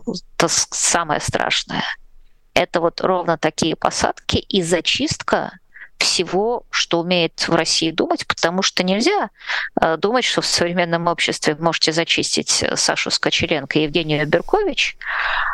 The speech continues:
а люди, которые будут у вас синхрофазотрон изобретать, они у вас останутся. Но нифига, это летучая фракция экономики, они уедут первые. Они понятливые, они не сядут, но они уедут.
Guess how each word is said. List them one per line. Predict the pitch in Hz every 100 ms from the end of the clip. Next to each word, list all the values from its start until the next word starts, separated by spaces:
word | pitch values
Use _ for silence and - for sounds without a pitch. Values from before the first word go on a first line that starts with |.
| - -
а | 170
люди, | 190 240 214
которые | 220 - 214 202
будут | 190 202 196 -
у | 208
вас | 202 -
синхрофазотрон | 220 196 214 - 196 226 339 440 330
изобретать, | 202 180 180 - 139 -
они | 160 254
у |
вас | 254 240 -
останутся. | - - - - - - -
Но | 170
нифига, | 226 - 403 247 180
это | 78 120 294
летучая | 392 403 - 370
фракция | - 349 - - 294
экономики, | 294 262 165 156 -
они | 196 233
уедут | 269 285 285
первые. | - 160 - - 208 -
Они | 208 302
понятливые, | - 440 415 - 165 147 139
они | 240
не | 381 427
сядут, | - 165 139 -
но | 104
они | 240
уедут. | 294 254 175 - -